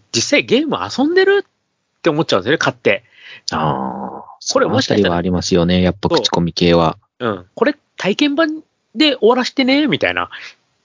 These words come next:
Speaker 1: あとこれシーズンワンの、そのまだ上限の解放値がレベル二百で止まってる時の時の感想じゃない？やることなくなるとかそういうのって。今上限値三百まで上がってるからまたちょっと違うんだけどな、みたいな。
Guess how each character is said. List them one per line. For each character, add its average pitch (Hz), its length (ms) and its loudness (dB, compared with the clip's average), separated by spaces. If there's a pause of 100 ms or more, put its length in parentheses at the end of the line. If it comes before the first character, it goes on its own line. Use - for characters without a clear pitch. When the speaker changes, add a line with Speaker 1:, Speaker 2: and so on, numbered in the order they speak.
(360)
Speaker 1:
あ 202 100 0
と 165 100 -2
こ 147 80 0
れ 120 60 2
シ 226 180 2
ー 240 40 2
ズ 254 120 2
ン 262 60 2
ワ 277 140 2
ン 185 100 0
の、 147 340 2 (280)
そ 190 100 -2
の 175 80 0
ま 202 140 2
だ 127 280 0 (380)
上 180 240 4
限 220 200 2
の 220 100 -4
解 214 240 -4
放 240 260 -2
値 - 160 -2
が 123 140 2
レ 123 120 2
ベ 170 140 2
ル 202 100 4
二 170 140 0
百 202 220 -2
で 185 100 4
止 135 140 -2
ま 156 100 0
っ - 80 -4
て 208 100 0
る 208 100 -2
時 247 220 -2
の 170 120 2
時 131 180 -2
の 107 80 -2
感 127 220 0
想 120 160 0
じ 139 100 2
ゃ 123 40 2
な 107 120 2
い？ 101 220 -4
や 147 100 2
る 131 60 -2
こ - 100 -6
と 123 120 -2
な 104 100 -2
く 110 100 -2
な 95 80 -4
る 98 80 -2
と - 80 -10
か 92 100 -4
そ - 120 -4
う - 20 -4
い 92 40 -4
う - 20 -8
の 87 80 -4
っ 85 60 -6
て。 - 280 -12 (360)
今 175 220 2
上 156 240 2
限 190 160 2
値 127 120 -4
三 175 200 -2
百 165 180 0
ま 117 100 0
で 104 80 2
上 104 60 2
が 117 80 0
っ 120 60 -8
て 131 80 -4
る 117 80 0
か 107 80 0
ら 92 60 -2
ま 113 120 -2
た 170 100 0
ち - 60 -4
ょ 196 40 2
っ - 20 0
と 147 80 0
違 127 200 0
う 160 120 0
ん 170 40 -2
だ 139 80 2
け 104 80 -2
ど 98 100 -2
な、 151 240 4
み 131 80 -6
た 95 100 -6
い 85 40 -6
な。 87 120 -10